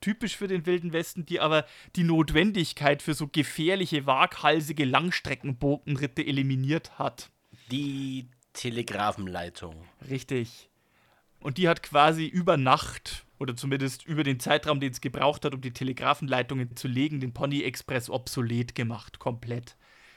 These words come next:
Speaker 1: Weil der Pony Express war viel zu teuer und viel zu aufwendig, als dass der mit einem Stück Draht, das einfach, an den einfach nur Strom angelegt werden musste, mithalten konnte.
Speaker 2: Ja, und das quasi in no time, äh, Nachrichten übermittelt.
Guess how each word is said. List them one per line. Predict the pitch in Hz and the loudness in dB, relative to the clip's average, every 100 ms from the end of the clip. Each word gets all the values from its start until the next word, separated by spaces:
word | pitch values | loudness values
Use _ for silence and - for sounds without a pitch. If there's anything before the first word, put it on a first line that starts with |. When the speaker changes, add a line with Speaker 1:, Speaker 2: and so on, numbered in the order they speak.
| - | -2
Speaker 1:
Weil | 131 | 0
der | |
Pony | - - 180 175 | 0 2 4 4
Express | 151 - 151 143 - | 2 -2 0 0 4
war | 139 139 131 _ _ _ _ _ _ | 4 6 4 _ _ _ _ _ _
viel | - 202 214 | -4 -2 -2
zu | - 165 | -6 -6
teuer | - 143 147 139 - - - | 2 4 6 6 4 -10 -8
und | 135 127 | -4 -4
viel | - 180 175 | -6 -6 -6
zu | - 156 | -4 -2
aufwendig, | 135 143 - 135 131 135 | 2 0 0 -2 -2 -2
als | 123 | -4
dass | 120 131 | -2 -4
der | - 131 131 | 0 2 2
mit | 135 127 - | 0 -4 0
einem | 131 127 123 120 | 0 2 0 -4
Stück | - 139 - | -4 -4 -4
Draht, | 151 127 135 151 - | -2 4 6 4 0
das | 131 - | -10 -6
einfach, | 131 147 - | -6 -4 -2
an | |
den | 135 131 | -2 -2
einfach | 131 135 | -2 -2
nur | 135 | -4
Strom | - 135 135 | -4 -4 -2
angelegt | 131 131 120 120 - | -2 -2 0 0 2
werden | 127 123 | 2 2
musste, | 123 117 - | -2 -4 0
mithalten | 127 131 135 127 135 | 2 2 0 0 -6
konnte. | - 120 117 135 120 - _ _ - | 0 0 2 0 -2 -10 _ _ -8
Speaker 2:
Ja, | 110 - | -4 -4
und | 110 107 | -6 -6
das | 110 | -4
quasi | - 107 113 | 0 0 0
in | 110 117 107 110 113 | -2 -2 -2 -2 4
no | 131 | 4
time, | 131 127 113 104 107 - | 2 2 2 0 -6 -10
äh, | 107 104 | -8 -6
Nachrichten | 101 101 - - 101 | -4 -6 -6 -14 -12
übermittelt. | 95 101 - | -10 -10 -14